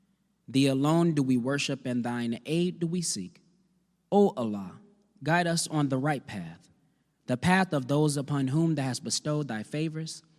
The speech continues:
and not the path of those whom thy wrath is brought down, nor of those who go astray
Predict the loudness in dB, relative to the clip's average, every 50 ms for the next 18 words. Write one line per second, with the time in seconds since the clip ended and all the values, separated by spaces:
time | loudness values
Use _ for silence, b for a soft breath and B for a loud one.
0 | b b b b b b 0 2 4 4 4 4 2 -2 -6 -6 -4 -4 -4 -4
1 | -6 -6 -6 -4 -2 -2 -2 -2 -2 -2 -2 -2 -2 -4 -4 -4 -4 -4 -6 -6
2 | -6 -8 -8 -6 -6 -8 -8 -8 -8 -8 -8 -8 -8 -12 -14 -18 -20 _ _ _
3 | _ _ _ _ -6 -2 0 2 2 2 0 -2 -2 -4 -2 -2 -4 -4 -6 -6
4 | -4 -4 -4 -4 -6 -8 -6 -6 -6 -6 -6 -8 -12